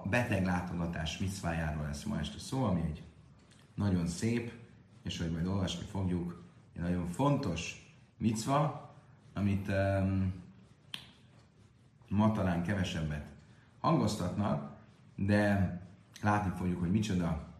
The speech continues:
jelentősége van a Talmud szerint. A Misna ugyanis, ö, folytatja a haszonélvezet letiltott,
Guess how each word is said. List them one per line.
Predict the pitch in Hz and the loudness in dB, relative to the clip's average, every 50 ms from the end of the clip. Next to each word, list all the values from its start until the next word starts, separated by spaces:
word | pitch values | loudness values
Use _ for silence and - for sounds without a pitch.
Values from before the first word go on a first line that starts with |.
| - | -6
jelentősége | - 104 101 98 92 87 - 87 85 - - - 78 76 78 | -2 0 2 2 2 2 0 0 -2 -2 -2 -2 -2 -2 -2
van | 78 87 87 85 82 - - - | -2 0 0 0 0 -2 -4 -6
a | - | -8
Talmud | - 104 92 92 87 85 85 | -4 -2 0 2 2 2 2
szerint. | 85 - 110 107 92 73 73 - - - - - - - - - _ - - - - - - - - - - - - - - - - - - - - - - - - - | 0 2 4 4 4 4 2 -2 -4 -8 -12 -16 -20 -20 -20 -20 _ -20 -20 -20 -20 -20 -20 -20 -20 -20 -20 -20 -20 -20 -20 -20 -20 -20 -20 -20 -20 -20 -20 -20 -10 0
A | - | 4
Misna | 143 196 214 - 147 131 | 4 6 6 6 6 6
ugyanis, | 123 113 113 110 117 139 170 175 - - - - - - | 8 8 8 8 8 8 8 6 4 2 -2 -4 -6 -2
ö, | - 113 110 110 110 107 107 104 - | 2 6 8 8 10 10 8 6 6
folytatja | - 147 147 - 127 113 107 107 110 104 | 4 4 4 4 4 2 0 2 2 4
a | 101 | 4
haszonélvezet | 101 131 - - - 120 117 110 110 110 107 107 101 95 101 90 87 - - - - | 6 6 4 4 4 2 4 6 6 8 6 6 6 4 4 2 2 0 -4 -8 -4
letiltott, | - 101 104 120 123 - - 110 98 95 92 - 95 90 - - - - | 0 2 4 4 4 4 2 2 2 2 0 0 -2 -4 -4 -6 -10 -14